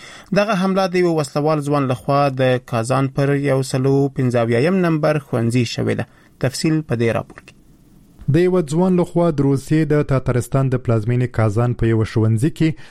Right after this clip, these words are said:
Speaker 2: د ډزو او چاودنې له کبله لږ تر لږه نهه کسان وژل سول. په تصاویرو کې ښکاري چې تر پیښې وروسته په سلګونو کسان د ښوونځي له ودانۍ چې لوګي ورڅخه پورته کېدل،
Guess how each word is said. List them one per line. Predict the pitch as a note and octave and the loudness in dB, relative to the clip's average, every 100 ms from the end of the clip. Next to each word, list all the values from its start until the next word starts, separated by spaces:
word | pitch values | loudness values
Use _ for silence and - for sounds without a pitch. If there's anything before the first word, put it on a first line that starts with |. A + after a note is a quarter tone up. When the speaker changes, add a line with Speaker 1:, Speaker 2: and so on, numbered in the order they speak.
| - | -6
Speaker 2:
د | D3 C#3+ | -2 0
ډزو | E3+ D3+ E3 - | 0 0 -2 0
او | D3+ D3 | -2 0
چاودنې | C#3 B2+ D3 C3+ | -2 0 0 0
له | B2 | 0
کبله | A#2+ C#3+ D3 | -2 0 0
لږ | C#3+ E3 - | 0 -2 -2
تر | C3 | 0
لږه | C#3+ D3 D3+ - - C#3 | 0 0 -2 -4 -4 0
نهه | D#3 C#3 - | 0 0 -2
کسان | A2+ B2 B2 - | -2 -2 -2 -4
وژل | B2+ A#2 G#2 A2 G2+ | -2 0 2 -2 0
سول. | B2 A#2+ - - - - - | -2 -2 -6 -20 -20 -20 -6
په | E3+ E3+ | -2 0
تصاویرو | F3 - E3 F3 D#3 | 0 0 0 0 0
کې | D#3 | -4
ښکاري | - - F#3 C#3 | -2 0 0 0
چې | B2+ - | -2 -2
تر | A2+ - | -2 0
پیښې | A#2+ B2 | 0 0
وروسته | A#2 C3 - B2+ A#2+ | 0 -2 -2 -2 0
په | A#2+ | -2
سلګونو | - A2+ A#2 B2 A#2 | 0 -2 0 0 0
کسان | A2 D#3 F3 | -2 0 0
د | D#3 | 0
ښوونځي | - C#3+ C3 C3 D3 | 0 0 0 0 0
له | C3+ | 0
ودانۍ | A#2+ G#2+ B2 D#3+ | 0 0 0 0
چې | - D3+ - - - | -2 -2 -4 -10 -2
لوګي | C#3 C#3 E3 | 0 2 0
ورڅخه | D#3 B2 B2 A#2+ A2 | 0 -2 -4 -4 -2
پورته | A2+ A2+ - | -2 -2 -2
کېدل، | A2 C3+ | 0 0